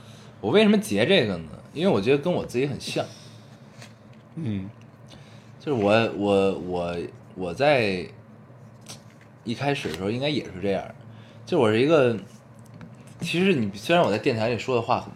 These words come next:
Speaker 1: 多啊怎样，但是就真到了这种阶段，其实我不知道自己该说什么，你知道吗？
Speaker 2: 嗯。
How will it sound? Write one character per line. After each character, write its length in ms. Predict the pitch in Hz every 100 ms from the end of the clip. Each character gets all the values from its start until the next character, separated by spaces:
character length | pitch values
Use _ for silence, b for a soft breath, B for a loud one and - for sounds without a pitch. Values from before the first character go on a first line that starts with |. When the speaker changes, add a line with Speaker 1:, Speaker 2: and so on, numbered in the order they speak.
| -
Speaker 1:
多 120 | 101
啊 80 | 92
怎 140 | 82 67
样， 140 | 65 90
但 140 | 123
是 180 | 113 98 - B B B
就 120 | -
真 180 | - 196
到 140 | 208
了 40 | 160
这 140 | 349
种 160 | 262 104
阶 120 | 120
段， 140 | 131
其 100 | 104
实 80 | -
我 100 | 139
不 120 | -
知 60 | 185
道 100 | 226
自 100 | 104
己 60 | 90
该 120 | 95
说 260 | - 113
什 60 | 90
么， 40 | - - -
你 60 | -
知 40 |
道 60 | -
吗？ 60 | - - - -
Speaker 2:
嗯。 220 | 127 113